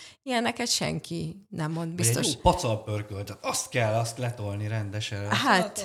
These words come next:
Speaker 2: attól kilépsz a
Speaker 1: így
Speaker 2: komfortzónából.
Speaker 1: vegánként eléggé kilépnék a komfortzónából,
Speaker 2: Ugye?
Speaker 1: és, ö, <laughs> biztos sokat tanulnék belőle.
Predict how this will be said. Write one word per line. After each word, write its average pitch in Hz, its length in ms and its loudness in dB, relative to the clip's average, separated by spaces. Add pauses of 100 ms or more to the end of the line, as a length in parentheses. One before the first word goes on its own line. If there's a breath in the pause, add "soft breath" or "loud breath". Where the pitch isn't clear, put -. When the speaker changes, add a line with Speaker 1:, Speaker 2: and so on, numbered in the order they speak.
Speaker 2:
attól 196 180 -8
kilépsz - 380 -4
a 123 40 -4
Speaker 1:
így 110 60 -6
Speaker 2:
komfortzónából. 214 400 6
Speaker 1:
vegánként 180 540 4
eléggé 170 380 6
kilépnék 156 520 0
a 160 60 -2
komfortzónából, 156 1080 0
Speaker 2:
Ugye? 165 100 0
Speaker 1:
és, 170 240 0
ö, 160 180 0 (320)
<laughs> - 1200 0
biztos 196 440 -2
sokat 160 360 -6
tanulnék 165 580 -4
belőle. 160 520 -4